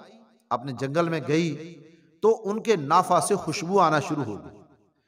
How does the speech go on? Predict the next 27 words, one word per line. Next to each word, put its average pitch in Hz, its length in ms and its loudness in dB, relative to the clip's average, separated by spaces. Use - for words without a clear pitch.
तो 226 80 6
दूसरी 190 460 -2
किस्म 220 340 -6
की 240 120 -6
जो 220 100 4
हरनी, 160 280 2
उन्होंने 247 260 2
पूछा, 185 320 2
"खुशबू 214 340 -4
कहाँ 262 260 4
से 226 140 -2
आ 190 140 4
रही 139 120 -2
है?" - 160 -10
उन्होंने - 640 -8
कहा 220 200 2
कि 185 120 -4
हम 185 220 2
आदम 147 260 0
अलैहिस्सलाम 170 540 0
से 170 180 -4
मुलाकात 151 520 -2
करने 151 220 -4
के 160 100 -12
लिए 151 140 -6
गई 113 240 -8
थी, 143 520 -12